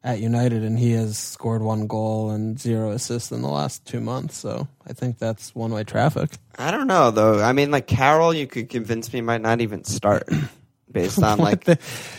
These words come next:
Speaker 1: if Ayew was there, he wouldn't start, but they don't have any other option.
Speaker 2: They have Ayew.
Speaker 1: No, isn't he in fucking Africa?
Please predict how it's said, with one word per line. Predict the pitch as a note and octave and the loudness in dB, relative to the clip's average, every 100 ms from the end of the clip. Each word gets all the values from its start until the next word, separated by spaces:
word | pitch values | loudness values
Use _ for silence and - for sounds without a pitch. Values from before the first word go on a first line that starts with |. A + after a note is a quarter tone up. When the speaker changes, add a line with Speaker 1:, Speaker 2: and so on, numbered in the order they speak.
| - - | -20 2
Speaker 1:
if | D#3+ | 4
Ayew | - E3+ G3 D#3+ | 8 10 10 10
was | C3 | 8
there, | B2+ B2 | 6 4
he | B2 | 6
wouldn't | A#2+ A#2 A#2 | 4 4 2
start, | B2 A#2 | 2 2
but | A#2+ | 4
they | D#3+ | 6
don't | D#3+ | 6
have | B2 | 4
any | A#2+ A#2+ | 4 4
other | B2 C#3 | 4 4
option. | D#3+ C#3+ - - C3 - _ _ | 4 2 -2 -6 -6 -10 _ _
Speaker 2:
They | B2+ | 6
have | F3+ E3 | 6 6
Ayew. | G#2 G2 F2+ F2+ C3 - _ _ _ _ _ _ F#3+ | 4 4 2 -2 -4 -8 _ _ _ _ _ _ -4
Speaker 1:
No, | A3+ | 2
isn't | D3+ D#3 F#3+ | 2 6 6
he | |
in | F#3+ | 6
fucking | F#3 F#3+ F#3 | 6 4 6
Africa? | F#3 - A#3+ D#4 B3+ | 4 2 2 2 2